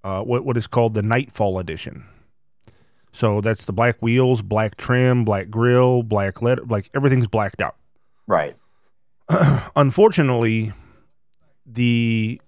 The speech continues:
Speaker 1: two things. One, the Kia Telluride in the trim we want, um, is that much. Um,
Speaker 2: Can't see the ma-, I, the amount's too far away. I can't see the amount.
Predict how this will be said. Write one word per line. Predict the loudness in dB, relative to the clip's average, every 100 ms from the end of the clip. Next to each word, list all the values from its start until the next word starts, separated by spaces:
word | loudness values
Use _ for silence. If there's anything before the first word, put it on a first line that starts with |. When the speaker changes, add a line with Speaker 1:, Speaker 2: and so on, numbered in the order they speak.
| 0
Speaker 1:
two | 2
things. | 4 2 -2 -2
One, | 2 2
the | 0
Kia | 2 2
Telluride | 4 2 4 4 4 2
in | -2
the | -4
trim | -4 -2 0 0 2
we | 2 2
want, | 0 0 0 -2 _ -4
um, | -2 0 0 0 -2 -4 -6 -10 _
is | -6 -6 -2
that | -4 0
much. | 0 0 -4 -14 -18 _ _ -2
Um, | 2 2 2
Speaker 2:
Can't | 0 0
see | -2
the | 0
ma-, | 0 0 0
I, | 0
the | 2 2
amount's | 2 0 -2
too | -8
far | -4 -2 0
away. | -2
I | -6
can't | -10 -14
see | -12
the | -10
amount. | -10 -12 -16